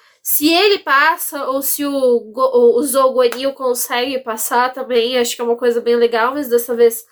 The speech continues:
não foi o fim de semana desse piloto, foi só do Mick mesmo. E estamos aí, né, nessa luta de conseguir mais pontos. Parece que o, o Schumacher, depois que conseguiu os primeiros pontinhos dele, conseguiu desbloquear o modo festa ali, sabe? Tá a estrelinha do Mario.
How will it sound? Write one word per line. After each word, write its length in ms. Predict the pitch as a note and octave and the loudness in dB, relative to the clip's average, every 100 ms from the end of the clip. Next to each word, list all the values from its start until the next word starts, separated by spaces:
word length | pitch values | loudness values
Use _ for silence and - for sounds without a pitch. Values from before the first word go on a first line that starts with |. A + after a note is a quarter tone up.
| _ _ _ | _ _ _
não 180 | C4 D4 | -4 -2
foi 340 | F#4 D#4+ C#4 D4 | -2 -2 0 0
o 40 | |
fim 320 | D4 C#4+ C4+ | -4 -10 -10
de 60 | B3+ | -10
semana 500 | D4 C4 B3 C4 D4 | -8 -4 -2 -2 -2
desse 280 | A#3 - - | -2 -4 -10
piloto, 440 | A#3+ A3+ B3 - - | 0 2 2 -2 -6
foi 100 | A#3 | -6
só 280 | - A#3+ B3 | -2 -2 -2
do 140 | C#4 | -6
Mick 400 | C4+ B3+ - D4+ | -14 -16 -18 -10
mesmo. 440 | A#3 A3 B3 D#4 E4 _ _ _ | -4 0 0 -2 -12 _ _ _
E 400 | A#3 B3+ C4+ C4 | -8 -4 -4 -4
estamos 420 | B3 - B3 B3+ | -6 -6 -8 -4
aí, 240 | D#4+ F#4+ F4+ | -4 -2 -2
né, 160 | D4 | -2
nessa 320 | C#4 C#4+ - C4 | -2 -4 -4 -2
luta 320 | A#3+ B3+ C4 | -2 -2 -8
de 100 | A#3+ | -12
conseguir 380 | - C4+ - B3+ | -12 -10 -10 -6
mais 240 | C4+ C4+ | -6 -6
pontos. 320 | - C#4+ C#4+ | -4 -6 -6
Parece 360 | - F4 F4 - | -4 -2 -2 -4
que 120 | G4+ | -2
o, 240 | G4+ E4+ | 0 0
o 40 | D4 | -2
Schumacher, 720 | - D4 C4+ C#4 - B3+ - _ _ _ | -4 -2 0 0 -2 -6 -6 _ _ _
depois 220 | - D4+ | -12 -8
que 40 | - | -6
conseguiu 380 | G#3 - A#3+ | -6 -4 -2
os 100 | C4+ | -2
primeiros 460 | - C#4 C4+ A#3 A#3 | -4 -4 0 0 -2
pontinhos 540 | - A#3 A#3 B3 A#3+ | -10 -12 -12 -6 -2
dele, 200 | A3+ A#3 | 2 0
conseguiu 400 | A#3+ D4+ D4 D4+ | 0 -8 -6 -6
desbloquear 540 | C4+ A#3+ C#4+ C#4+ C#4+ C4+ | -6 -4 -4 -2 -2 -2
o 60 | |
modo 200 | D4+ E4 | 0 0
festa 540 | A4+ - D#4+ B3+ B3 B3 | 0 -2 -2 -2 -2 -4
ali, 240 | A3+ G#3+ | -4 -6
sabe? 300 | - C4+ B3+ | -2 -2 -2
Tá 100 | C4 | -2
a 80 | C#4 | -2
estrelinha 540 | D4+ - G4 E4 F#4 | -4 -6 -4 -2 0
do 140 | A#4 D4+ | 0 0
Mario. 440 | C4+ B3+ F4 A4+ | 2 2 4 2